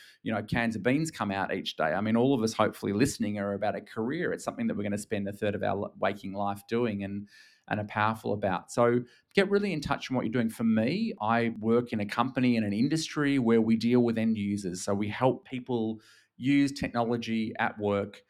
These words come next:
to improve themselves and to improve their process. So think about that. At a time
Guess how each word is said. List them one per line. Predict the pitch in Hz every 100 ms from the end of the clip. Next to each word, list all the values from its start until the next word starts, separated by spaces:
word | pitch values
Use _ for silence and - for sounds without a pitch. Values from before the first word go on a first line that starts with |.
| _
to | -
improve | 107 104 - 107 107 101
themselves | 95 - 151 143 135 131 123
and | 110
to | 110
improve | 104 104 107 104
their | 95
process. | 92 98 98 101 -
So |
think | 113 180
about | 190 127 117
that. | 139 104 -
At | 110
a | 107
time | - - 139 143 143 139